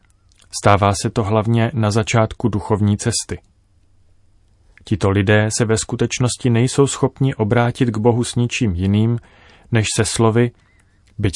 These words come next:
svatými, jako jsou slova žalmů, nebo slova, která prýští ze srdce v momentech duchovní útěchy. Tito lidé velmi těžce snášejí ticho, které zastihne jejich duši nepřipravenou,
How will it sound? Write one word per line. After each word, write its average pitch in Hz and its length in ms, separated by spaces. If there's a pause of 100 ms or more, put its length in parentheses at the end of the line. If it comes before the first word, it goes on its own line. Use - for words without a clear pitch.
svatými, 113 600 (360)
jako 131 180
jsou 120 160
slova 90 320
žalmů, 110 580 (500)
nebo 101 200
slova, 110 400
která 110 360
prýští - 500
ze 98 120
srdce - 400
v 95 40
momentech 101 540
duchovní 104 460
útěchy. 98 520 (1160)
Tito 131 260
lidé 113 340
velmi 131 320
těžce - 380 (100)
snášejí 95 440
ticho, 113 460 (300)
které 135 440
zastihne 127 560
jejich 135 260
duši 98 400
nepřipravenou, 123 960